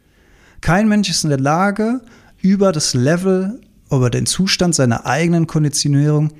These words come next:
hinaus zu agieren. Früher,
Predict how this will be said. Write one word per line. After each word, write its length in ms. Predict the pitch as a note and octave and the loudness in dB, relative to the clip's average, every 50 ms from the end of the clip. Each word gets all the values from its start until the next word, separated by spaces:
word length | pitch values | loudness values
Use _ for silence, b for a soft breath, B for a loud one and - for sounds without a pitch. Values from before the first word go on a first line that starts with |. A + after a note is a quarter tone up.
| B B B | B B B
hinaus 680 | - - D3+ D#3 D3+ C#3+ C#3 C3+ C#3+ D#3+ E3 E3 - - | 0 2 2 4 4 4 4 2 2 2 0 0 -2 -2
zu 300 | - - - D#3 - - | -4 -4 -2 -2 -2 0
agieren. 680 | D3 C3 A2+ - C#3+ D3 C#3 B2+ A2+ A2+ - - - - - - - b b b b b b b b b b b | -2 -2 0 0 0 0 0 0 0 -4 -6 -6 -10 -16 -20 -20 -20 b b b b b b b b b b b
Früher, 580 | - - - B2 D#3 F#3+ A3 A#3 B3 C4+ C4+ | -10 -6 0 2 2 4 4 4 2 0 -2